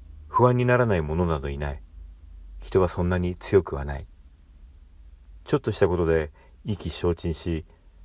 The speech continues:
将来のことで心配してしまうものである。魂のロッカーは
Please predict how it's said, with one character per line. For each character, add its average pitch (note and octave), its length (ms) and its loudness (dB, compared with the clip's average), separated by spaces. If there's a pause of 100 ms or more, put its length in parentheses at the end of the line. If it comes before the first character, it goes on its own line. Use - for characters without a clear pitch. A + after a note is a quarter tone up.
将 A2+ 240 4
来 F2 140 4
の D#2 100 -4
こ - 140 -10
と F2 100 2
で D2+ 120 -2
心 F#2 220 -4
配 G2 180 2
し - 60 -10
て G2 60 -6
し F#2+ 140 -6
ま F#2+ 80 2
う F#2 60 2
も F2+ 100 -2
の F#2 120 0
で D2 120 -2
あ C2+ 100 -8
る。 - 140 -16 (2250)
魂 A2 360 2
の D2 100 -2
ロ E2+ 100 2
ッ - 40 -4
カ D#2 120 -4
ー - 40 0
は C#2+ 240 0